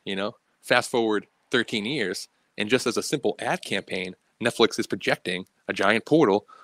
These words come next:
with tentacles coming out of it all over the world on the friggin' Empire State Building. That's crazy. So just look at where we've moved as, like, what we're, what we're acclimated to as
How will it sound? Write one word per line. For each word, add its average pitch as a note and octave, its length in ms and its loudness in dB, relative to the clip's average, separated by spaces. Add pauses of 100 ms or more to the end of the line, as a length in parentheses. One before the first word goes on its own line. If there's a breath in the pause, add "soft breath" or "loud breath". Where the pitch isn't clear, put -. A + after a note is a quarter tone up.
(100)
with G#2+ 80 2
tentacles D#3 340 2
coming F#2+ 240 0
out F#2 120 2
of F#2 100 0
it - 160 0 (180)
all B2+ 160 10
over D3+ 160 8
the D#3+ 80 2
world E3 340 -4
on B2 100 -2
the C3 140 -2
friggin' E3+ 440 -2
Empire E3 320 2
State F#3 240 0
Building. - 260 -8 (320)
That's D3+ 180 4
crazy. B2 340 0
So - 140 -2
just B2 160 4
look D3 160 4
at C3 80 4
where B2+ 200 4
we've A#2+ 180 0
moved A#2 320 0 (580)
as, G#2+ 160 8
like, G#2 100 8
what A2+ 220 4
we're, G#2 320 4 (240)
what C3 140 6
we're A#2 280 6
acclimated F#2+ 500 2
to F2+ 280 -2 (400)
as G2 480 2